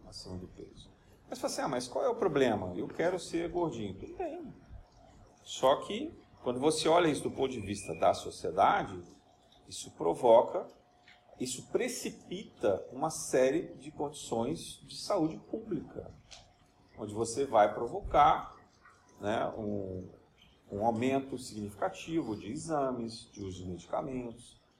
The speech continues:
de procedimentos hospitalares, e assim por diante, né? De abstinência de trabalho, né, de pessoas que não conseguem se sentir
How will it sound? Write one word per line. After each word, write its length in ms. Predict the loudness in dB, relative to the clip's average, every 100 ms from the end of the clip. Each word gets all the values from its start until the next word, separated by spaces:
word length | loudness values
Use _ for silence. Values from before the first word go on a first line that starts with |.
| _ _
de 80 | -8
procedimentos 720 | -6 -4 -4 -4 -4 -4 -8
hospitalares, 1120 | -14 -8 -2 4 6 6 4 -2 -10 -16 -20 -20 -20 _ _ _ -12
e 80 | -10
assim 240 | -10 -12
por 160 | -14 -14
diante, 560 | -14 -16 -18 -20 -20 _ _ _ _ _ _ _ -18
né? 180 | -16 -16 -20 _ _ _ _ _ _ -20 -8
De 120 | 2
abstinência 680 | 2 2 -8 -4 -4 -4 -8
de 100 | -10
trabalho, 960 | -6 -4 2 4 4 2 0 -2 -8 -14 -18 -20 -20 -20 -14
né, 240 | -8 -6 -8
de 80 | -8
pessoas 500 | -6 -6 -4 -4 -4
que 100 | -10
não 320 | -10 -10 -12 -12
conseguem 640 | -12 -8 -6 -6 -6 -10 -14 -18 -18 -16
se 140 | -16 -16
sentir 600 | -14 -12 -12 -8 -8